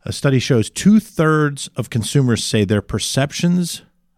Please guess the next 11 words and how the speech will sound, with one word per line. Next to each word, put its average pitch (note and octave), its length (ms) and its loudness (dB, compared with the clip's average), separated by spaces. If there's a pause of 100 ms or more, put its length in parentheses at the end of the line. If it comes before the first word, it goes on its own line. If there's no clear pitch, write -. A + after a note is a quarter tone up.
(100)
of G#2 120 -4
C C#3+ 520 -2
E C#3 40 4
Os G#2 640 -2 (800)
affects - 800 -6 (560)
their A2 180 0
opinion G2 840 -2 (1500)
of G2 200 -2
the G2 80 0
companies. - 680 -6 (1400)
Two D3+ 440 2